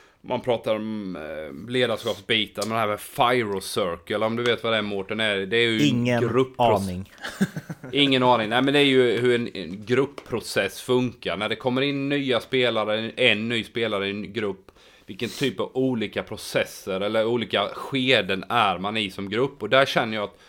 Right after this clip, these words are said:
Speaker 1: Hammarby kommer liksom inte vidare i sin cirkel där, utan de, de står och stampar på samma plats hela tiden. Det är någonting som, som, som, som är väldigt viktigt, att ha en tydlig hierarki. Vilka är de bärande spelarna i den här gruppen?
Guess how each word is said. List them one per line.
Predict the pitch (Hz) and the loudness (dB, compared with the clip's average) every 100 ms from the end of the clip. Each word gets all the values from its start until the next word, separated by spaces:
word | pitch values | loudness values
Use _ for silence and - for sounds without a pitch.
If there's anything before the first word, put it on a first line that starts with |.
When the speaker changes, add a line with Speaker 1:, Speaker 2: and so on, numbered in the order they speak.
| _ | _
Speaker 1:
Hammarby | - 131 131 110 98 98 123 131 - - - _ _ _ _ _ _ - | -4 0 0 0 -2 0 -2 -2 -10 -20 -20 _ _ _ _ _ _ -4
kommer | - 131 101 | 4 4 4
liksom | 104 107 135 | -2 -2 -2
inte | 131 113 | -2 0
vidare | 113 131 117 95 90 123 | 2 2 2 -2 0 0
i | |
sin | 123 135 | 0 -2
cirkel | - 127 120 - 92 | 0 0 0 -2 -6
där, | 98 95 | -2 -2
utan | 92 120 | -2 -4
de, | 131 104 - - | -4 -4 -10 -10
de | 117 117 | -8 -4
står | 165 | -2
och | 135 | -4
stampar | - 135 135 127 | 2 2 2 -2
på | 101 104 | -4 -4
samma | - 110 92 98 | -2 -2 0 -4
plats | - 95 - | -2 -6 -4
hela | 123 107 95 | -2 0 -2
tiden. | 92 104 85 95 117 - - - _ _ | -2 -4 -2 -6 -8 -14 -20 -20 _ _
Det | - | -4
är | |
någonting | 135 131 135 | -2 -2 -2
som, | 117 110 | -4 -8
som, | 101 113 104 | -6 -6 -8
som, | - 113 107 95 - | -8 -6 -6 -8 -10
som | - 120 | -6 -2
är | 113 | 0
väldigt | 127 127 104 | 0 0 -2
viktigt, | 113 - 101 | -4 -4 -4
att | |
ha | 107 | -2
en | 101 92 | -4 -4
tydlig | 120 95 | -4 -4
hierarki. | 90 95 90 - - 139 147 160 156 - | -4 -4 -6 -6 -4 0 2 0 -4 -8
Vilka | 101 113 104 - 90 | -4 -4 -4 -6 -2
är | 95 | -2
de | 92 92 | -2 -4
bärande | 92 104 104 95 92 | 4 4 4 2 -4
spelarna | 92 - 123 120 113 120 135 | -8 -4 0 0 0 -2 -2
i | |
den | 139 143 | -4 -4
här | 131 | -4
gruppen? | 127 131 127 - 135 | -2 -2 -2 -2 -4